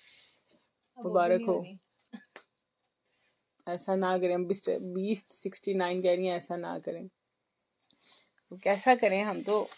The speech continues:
Speaker 2: wait कर, कर, कर, करके हमने फिर और निकाली हैं चिट्स। चलें जी, पहले, पहले जन्म में मेरा नाम Afshin था।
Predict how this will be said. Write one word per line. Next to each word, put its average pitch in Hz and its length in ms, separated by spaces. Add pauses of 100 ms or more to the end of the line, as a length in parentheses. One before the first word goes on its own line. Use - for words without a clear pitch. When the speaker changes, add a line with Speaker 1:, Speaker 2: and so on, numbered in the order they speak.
(160)
Speaker 2:
wait 220 240
कर, 240 240
कर, 240 240
कर, 233 240
करके 247 400
हमने 214 340
फिर 233 180
और 190 200
निकाली 214 420
हैं 233 80
चिट्स। 240 440 (1080)
चलें 269 280
जी, 240 200 (1700)
पहले, 220 580 (2250)
पहले 220 400
जन्म 233 260
में 233 120
मेरा 220 240
नाम 214 260
Afshin 196 360
था। 208 240